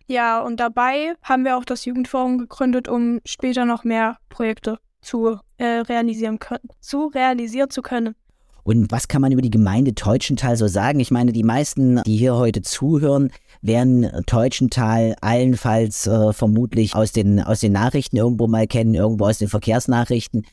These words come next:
Speaker 2: dass vielleicht dort auf der Autobahn irgendwie was los war, ähm, ein Stau, ein Verkehrsunfall. Die wenigsten, äh, werden Teutschenthal tatsächlich als Gemeinde kennen.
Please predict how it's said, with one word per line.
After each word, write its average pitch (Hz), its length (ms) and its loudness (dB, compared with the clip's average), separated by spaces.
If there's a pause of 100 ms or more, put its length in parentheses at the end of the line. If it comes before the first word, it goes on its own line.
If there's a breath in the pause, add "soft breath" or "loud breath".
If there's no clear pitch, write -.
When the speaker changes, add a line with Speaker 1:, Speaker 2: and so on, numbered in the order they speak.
(180 soft breath)
Speaker 2:
dass 101 160 0
vielleicht 104 440 0 (120)
dort 110 220 -2
auf 104 160 -2
der 107 120 0
Autobahn 123 460 0
irgendwie 117 320 0
was 110 180 -2
los 113 300 2
war, 107 640 2
ähm, 104 80 0
ein 104 40 -2
Stau, 117 440 2
ein 107 100 2
Verkehrsunfall. 117 800 0 (260 soft breath)
Die 101 100 -2
wenigsten, 117 600 0
äh, 82 160 -10
werden 110 480 4 (240)
Teutschenthal 113 540 0
tatsächlich 110 480 0
als 107 240 -2
Gemeinde 113 520 0
kennen. 95 300 -2